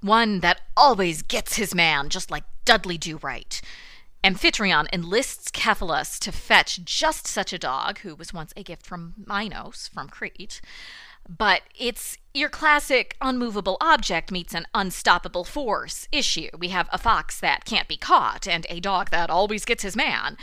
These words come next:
So Zeus just turns them both to stone. And Amphitryon gets to go off and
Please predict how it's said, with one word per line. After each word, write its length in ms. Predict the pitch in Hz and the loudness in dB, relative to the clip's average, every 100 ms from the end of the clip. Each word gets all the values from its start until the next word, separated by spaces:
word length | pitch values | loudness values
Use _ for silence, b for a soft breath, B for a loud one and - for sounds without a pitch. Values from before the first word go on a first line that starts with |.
| B B B | B B B
So 360 | - 214 196 196 B - | -8 -4 -4 -8 B -8
Zeus 260 | 190 294 | -4 -4
just 280 | - 226 - - - - | 0 0 2 0 -2 -4
turns 280 | - 180 160 | -2 -4 -4
them 140 | 165 | -4
both 280 | 156 147 - | -2 -4 -2
to 100 | - | -2
stone. 560 | - - 147 - 214 - B B B B - | 0 0 0 2 0 -2 B B B B 2
And 300 | 175 196 - - | 4 2 -4 -2
Amphitryon 640 | 269 - 147 - 165 190 | 0 0 -4 0 0 0
gets 200 | 202 - | -2 -6
to 160 | - - - | -8 -10 -8
go 220 | 175 143 | -6 -4
off 280 | 180 139 190 | -2 -2 8
and 200 | - 202 | 10 10